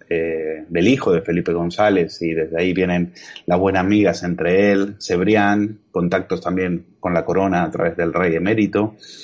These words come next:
Eh, es una persona de muchísimo poder, una persona muy bien conectada. No es un, quiero decirte, no es un piernas, Monzón no es un piernas. Eh, pero también es verdad que Urgelian, eh, tenía en su,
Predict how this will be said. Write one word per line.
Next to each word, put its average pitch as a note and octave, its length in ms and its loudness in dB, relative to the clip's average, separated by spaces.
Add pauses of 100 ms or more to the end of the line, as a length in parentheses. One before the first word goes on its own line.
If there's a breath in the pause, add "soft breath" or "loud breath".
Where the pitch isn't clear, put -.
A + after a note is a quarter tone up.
(300 loud breath)
Eh, E2 280 4
es D2+ 120 -4
una F2 100 2
persona E2+ 380 0
de D#2+ 60 2
muchísimo F2 500 -2
poder, F#2 320 2
una F2 160 0
persona E2+ 520 -4 (360 loud breath)
muy A2 160 4
bien G#2+ 180 4
conectada. G#2+ 760 0
No G2 100 0
es G2 180 -2
un, E2+ 280 -6
quiero F2 180 -2
decirte, F2 260 -6
no E2+ 120 -4
es - 100 -8
un F2 100 -8
piernas, F2+ 640 -2
Monzón D#2+ 360 -6
no D#2 60 -6
es - 120 -12
un E2 100 -8
piernas. E2+ 520 -4 (500 loud breath)
Eh, F2 460 2
pero D3+ 200 2
también A#2 260 2
es G#2+ 60 0
verdad G#2+ 240 2
que A2 80 -2
Urgelian, G2 720 0 (220)
eh, F2 280 0
tenía G2+ 680 2
en F#2+ 160 -2
su, E2 1300 -2